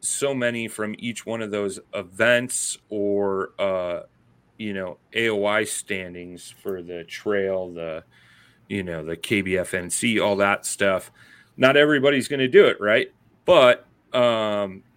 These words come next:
you know, that would hopefully become a collective of a hundred to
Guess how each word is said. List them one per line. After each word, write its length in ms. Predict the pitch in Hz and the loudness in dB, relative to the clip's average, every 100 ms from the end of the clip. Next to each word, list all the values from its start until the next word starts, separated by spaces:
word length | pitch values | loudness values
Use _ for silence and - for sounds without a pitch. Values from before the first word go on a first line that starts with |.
| _ | _
you 140 | 120 | -4
know, 320 | 117 107 101 - _ - 95 | -2 -2 -4 -8 _ -20 -2
that 280 | 113 113 120 | 0 0 -4
would 220 | 113 101 | -6 -6
hopefully 800 | - 131 127 - 110 110 104 101 _ _ _ _ | -6 -8 -8 -6 -6 -4 -4 -8 _ _ _ _
become 360 | 110 - 117 | -12 -8 -8
a 40 | 104 | -8
collective 680 | - 101 104 104 104 98 | -8 -6 -6 -4 -6 -4
of 200 | 95 95 | -8 -8
a 120 | 90 90 | -8 -10
hundred 600 | - 101 98 98 95 92 | -8 -8 -4 -4 -6 -8
to 440 | - 92 90 87 | -12 -12 -12 -12